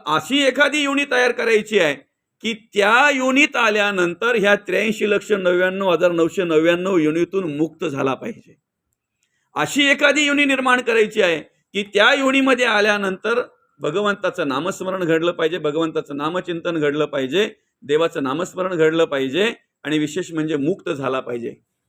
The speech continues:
म्हणून मग त्यासाठी भगवंताने निश्चयात्मक भूमिकेतून निर्माण केलेली योनी म्हणजे मनुष्य देह, नरदेह, निश्चयात्मक भूमिकेतून.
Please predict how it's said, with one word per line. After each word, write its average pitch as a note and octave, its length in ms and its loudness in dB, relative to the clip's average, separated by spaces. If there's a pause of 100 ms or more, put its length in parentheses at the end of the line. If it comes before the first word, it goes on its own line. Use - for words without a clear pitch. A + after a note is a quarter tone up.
(220)
म्हणून C#3+ 260 0
मग F3 180 -2
त्यासाठी D#3+ 920 -4 (240)
भगवंताने F3 1120 -2 (160)
निश्चयात्मक G3+ 920 2
भूमिकेतून F3+ 880 -2
निर्माण F3+ 520 2 (100)
केलेली F#3 480 2
योनी F3 300 2
म्हणजे F3+ 300 0
मनुष्य D#3 380 -2
देह, A#2+ 200 -8 (1120)
नरदेह, D3+ 460 0 (320)
निश्चयात्मक A#3 640 0
भूमिकेतून. F3 580 -6